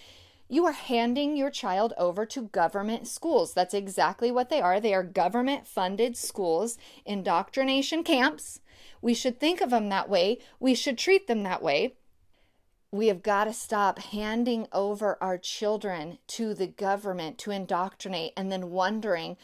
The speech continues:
why we have unhappy, suicidal, depressed, unproductive citizens. Those consequences fall on us. We hand over all of the authority and influence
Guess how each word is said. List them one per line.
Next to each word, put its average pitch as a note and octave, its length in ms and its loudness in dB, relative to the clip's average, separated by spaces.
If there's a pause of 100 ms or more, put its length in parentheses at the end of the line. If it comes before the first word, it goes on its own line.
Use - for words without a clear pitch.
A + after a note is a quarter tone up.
(160)
why G3 260 4
we G3 160 -2
have F3+ 380 -2
unhappy, F#3+ 800 -2
suicidal, F3+ 840 0
depressed, G3 720 0 (280)
unproductive A3 920 0
citizens. F#3+ 680 0 (340)
Those C#4+ 360 8 (120)
consequences - 1300 -4 (220)
fall C#4+ 320 4
on A#3 160 2
us. - 420 -6
We A#3 220 0
hand D4 420 0
over A#3+ 400 2
all B3 320 4
of A3 160 -2
the G3 320 -4 (260)
authority A3 760 2
and G3 220 -4
influence G#3 720 -4